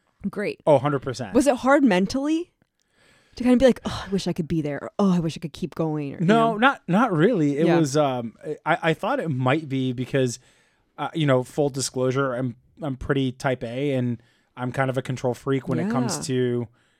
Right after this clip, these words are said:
Speaker 2: uh, you know, things that I, I wanna be successful at.
Speaker 1: Yes.
Speaker 2: And, uh, and I had to learn, you know, and I had to adjust and, and modify expectations that, uh, I have to compromise it, right?
Speaker 1: Right.
Speaker 2: And, and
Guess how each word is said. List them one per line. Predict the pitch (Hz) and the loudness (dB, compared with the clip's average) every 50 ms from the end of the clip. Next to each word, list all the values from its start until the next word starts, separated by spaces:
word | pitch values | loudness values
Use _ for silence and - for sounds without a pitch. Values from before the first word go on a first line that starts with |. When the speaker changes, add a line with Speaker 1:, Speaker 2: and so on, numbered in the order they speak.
| _ _ _ - | _ _ _ -6
Speaker 2:
uh, | 135 123 120 117 - _ _ _ _ | -4 -2 -2 -4 -6 _ _ _ _
you | - 190 143 | -6 -4 -2
know, | 127 123 | -2 -2
things | 120 - 147 143 143 131 120 | -2 -2 -2 0 0 0 0
that | 131 127 120 123 - _ _ _ _ | -2 -2 -2 -4 -8 _ _ _ _
I, | - 123 - _ | -16 -16 -8 _
I | - 139 | 0 2
wanna | 135 135 131 131 127 127 113 98 _ _ _ _ | 2 2 2 2 0 0 -2 -4 _ _ _ _
be | - 131 | -10 -8
successful | 123 - 135 - - 117 110 - - - 143 143 | -6 -6 -8 -8 -10 -10 -10 -10 -8 -6 -4 -4
at. | 156 175 196 - | -4 -4 -4 -6
Speaker 1:
Yes. | 156 139 - - - - - - _ _ _ _ _ _ _ - - | -10 -10 -10 -12 -16 -20 -20 -20 _ _ _ _ _ _ _ -12 -4
Speaker 2:
And, | - 143 135 127 123 | -2 0 0 2 2
uh, | 127 123 120 120 120 - _ _ _ _ _ _ _ _ _ _ - | 2 2 2 2 -2 -4 _ _ _ _ _ _ _ _ _ _ -8
and | - 143 | -6 -2
I | 139 135 139 | 0 2 2
had | 143 160 156 - | 2 2 0 0
to | - 147 | -2 -6
learn, | 135 131 151 185 160 131 127 135 131 127 131 139 | -4 -4 -4 -4 -4 -4 -4 -6 -6 -8 -8 -6
you | 135 131 | -4 -2
know, | 127 120 120 120 123 131 - - | 0 0 0 0 -2 -4 -4 -6
and | 127 127 | -4 -4
I | 127 | -2
had | 127 127 - | -4 -2 -2
to | 135 | -2
adjust | 127 127 123 110 104 127 127 143 135 - - - - | -2 -2 -2 -4 -2 -2 -2 -2 -4 -6 -8 -8 -6
and, | 127 123 120 120 113 | -4 -4 -4 -4 -6
and | 123 127 120 113 107 110 _ _ _ | -6 -8 -8 -8 -8 -10 _ _ _
modify | - 135 123 120 120 117 - 135 123 120 | -6 -4 -4 -4 -4 -6 -6 -6 -6 -6
expectations | 120 - - - 120 - - 123 117 117 - 139 135 131 123 127 | -8 -10 -10 -10 -10 -8 -8 -10 -10 -10 -8 -8 -8 -6 -4 -4
that, | 131 127 123 - _ _ _ _ _ _ _ _ _ _ _ | -4 -4 -4 -6 _ _ _ _ _ _ _ _ _ _ _
uh, | - 123 120 123 120 117 113 123 - - _ _ _ _ _ _ _ _ _ _ _ _ _ _ _ | -6 -4 -2 -2 -2 -4 -6 -10 -14 -20 _ _ _ _ _ _ _ _ _ _ _ _ _ _ _
I | - 127 | -2 0
have | 135 135 135 - | 2 2 0 0
to | - | -2
compromise | - 143 160 165 - 120 95 87 95 95 101 | -4 -4 -2 -2 -4 -6 -8 -10 -14 -14 -14
it, | 90 - _ - | -16 -18 _ -6
right? | 151 131 131 135 135 | -4 -2 -2 -2 -4
Speaker 1:
Right. | - | -6
Speaker 2:
And, | 139 131 127 120 120 - | -6 -6 -6 -6 -6 -6
and | 143 127 123 113 | -6 -4 -4 -6